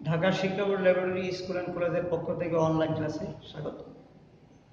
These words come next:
আমি সালেহ আহমেদ, senior শিক্ষক গণিত। আজ আমি তোমাদের গণিতের ত্রয়োদশ অধ্যায়, নবম দশম শ্রেণীর ত্রয়োদশ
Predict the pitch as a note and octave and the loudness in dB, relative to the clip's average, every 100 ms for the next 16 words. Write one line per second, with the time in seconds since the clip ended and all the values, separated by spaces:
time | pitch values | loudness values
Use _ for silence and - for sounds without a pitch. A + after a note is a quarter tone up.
0 | - E3 E3 E3 D#3+ E3 D#3+ F3 F3 F#3 | -10 -2 2 4 4 2 2 0 -2 -4
1 | - - D#3+ D#3+ D#3+ - E3 D#3 D3+ D3+ | -4 -2 -2 -2 -4 -6 -4 -2 -2 -2
2 | - - - - - - - - - - | -4 -10 -16 -20 -20 -20 -20 -20 -20 -4
3 | E3 E3 F3 F3 E3 E3+ E3+ D3 D3 - | 0 2 2 0 -2 -4 -2 -2 -2 -4
4 | - - - - - - - - - - | -8 -12 -16 -18 -20 -20 -20 -20 -20 -20
5 | - - - - - - - - E3 F3 | -20 -20 -18 -18 -18 -20 -20 -10 -2 -2
6 | E3+ E3 D#3 D#3+ G#3+ A#3+ - - - - | -2 2 2 2 -2 -4 -8 -12 -14 -16
7 | - - - - - - - - - - | -20 -20 -20 -20 -20 -20 -20 -20 -20 -20
8 | - F3+ F#3+ F#3 F#3 F#3 F3 C#3+ D3 C3+ | -6 0 2 6 6 4 2 0 -2 -2
9 | E3 F3 F3 E3+ E3+ G3 F#3 G#3 - - | -2 -2 0 -2 -2 -6 -6 -8 -8 -8
10 | E3+ E3 E3+ | -4 -2 -2